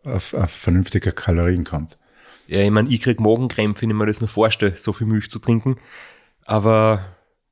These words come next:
Speaker 2: ja, du hast dann auch noch eben so Isustar, Wasser, Tee, Fruchtsäfte, selbstgemachte, äh, Müsli-Riegel stehen da drinnen und Bananen, also
Speaker 1: Das war von Willi Dunkel, der hat damals zusammengestellt, eben so eine Art Müsli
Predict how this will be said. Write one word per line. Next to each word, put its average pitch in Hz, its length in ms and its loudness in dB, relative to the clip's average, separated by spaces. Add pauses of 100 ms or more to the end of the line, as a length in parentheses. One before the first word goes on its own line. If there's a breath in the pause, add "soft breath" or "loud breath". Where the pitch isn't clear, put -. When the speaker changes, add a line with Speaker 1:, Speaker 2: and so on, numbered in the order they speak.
(220)
Speaker 2:
ja, 117 240 4
du 120 140 4
hast 117 100 4
dann 120 140 4
auch 120 60 4
noch 117 420 2 (220)
eben 120 200 4
so 110 360 4
Isustar, 127 520 2
Wasser, 110 400 0
Tee, 117 720 4
Fruchtsäfte, 117 1200 2
selbstgemachte, 113 1300 2 (240)
äh, 104 240 2
Müsli-Riegel 135 580 2
stehen 139 200 0
da 135 80 2
drinnen 135 420 0 (500 soft breath)
und 117 340 0
Bananen, 120 540 2
also 113 520 2 (720 loud breath)
Speaker 1:
Das 95 140 2
war 117 120 4
von 120 140 4
Willi 110 220 4
Dunkel, 107 320 4
der 87 140 4
hat 90 140 0
damals 95 280 2
zusammengestellt, 90 460 0
eben 92 160 4
so 87 520 2
eine 110 120 0
Art 92 160 0
Müsli 95 460 4